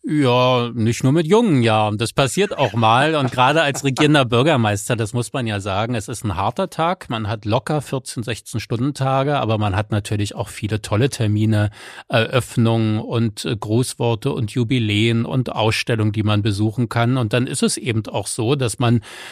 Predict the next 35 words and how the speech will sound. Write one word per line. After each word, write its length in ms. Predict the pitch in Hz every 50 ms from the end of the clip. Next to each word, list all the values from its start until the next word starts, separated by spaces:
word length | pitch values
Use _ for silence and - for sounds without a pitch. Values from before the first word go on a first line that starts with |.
| - - -
dann 320 | 123 110 127 151 147 156
um 320 | - - 135 127 139 147
einundzwanzig, 720 | - - 110 113 139 165 151 - - 131 127 - 165 131 -
zweiundzwanzig 840 | - - 120 110 123 139 - - 135 123 120 - - 127 110 - 262
Uhr, 300 | - 139 143 160 165 135
wenn 160 | 131 120 123
dann 140 | 127 117 113
der 180 | 120 120 123
offizielle 540 | 123 110 - 139 123 - - 127 127 135 127
Teil 180 | - 127 117 160
erledigt 480 | 135 117 107 107 107 123 127 123 -
ist, 180 | 320 - - -
natürlich 440 | 127 117 - - 123 120 117 - -
auch 120 | 135 -
mal 140 | 139 131 135
einen 160 | 135 117 110
Rotwein 420 | 104 123 123 127 - 160 151 127
trinkt 280 | - - 143 139 117 -
oder 180 | - 110 113 117
ein 240 | - - 107 107
Bier. 300 | 104 117 127 151 175 170 - - - - - - - - - -
Und 340 | - 151 147 165 196 - -
dann 240 | 156 147 147 139 139
ist 180 | - 143 - 143
es 100 | 127 -
vielleicht 380 | - 123 117 120 120 - -
auch 200 | - 123 104 -
mal 300 | 127 113 113 117 120 -
ein 320 | - 117 120 131 170 175 -
Glas 340 | 139 131 123 123 110 -
mehr 300 | - 117 110 117 120 135
und 100 | 139 113
man 160 | 110 120 110 98
hat 140 | 113 107
am 160 | - 127 107